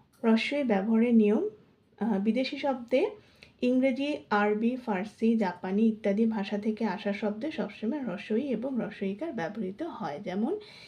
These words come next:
ইংরেজি শব্দের ক্ষেত্রে জানুয়ারি, জুলাই, মিনিট, ডিগ্রি, পার্টি, ফার্নিচার ইত্যাদি বানানের ক্ষেত্রে আমরা কিন্তু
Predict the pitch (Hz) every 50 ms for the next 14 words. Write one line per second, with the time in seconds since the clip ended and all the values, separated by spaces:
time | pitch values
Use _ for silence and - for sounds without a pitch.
0 | - - - - - - _ - 240 240 247 254 277 269 294 285 277 285 262 240
1 | 240 269 269 262 - 262 240 - - 247 311 370 311 240 247 214 208 208 214 220
2 | 226 233 226 208 208 208 320 415 415 - - - - - - 220 214 208 202 185
3 | 180 180 202 302 370 - - - _ _ _ _ - 220 220 214 202 202 202 226
4 | - - - - _ _ _ _ - 214 208 202 - 208 190 196 220 277 - -
5 | - - 196 190 196 - - 214 240 330 381 - - - - 208 196 190 196 202
6 | 208 - 226 240 370 427 - - - - - - - - - - 226 220 214 247
7 | 233 247 233 226 214 202 208 208 214 233 254 254 262 247 233 - - 262 240 233
8 | 220 214 220 226 - 226 220 226 226 311 427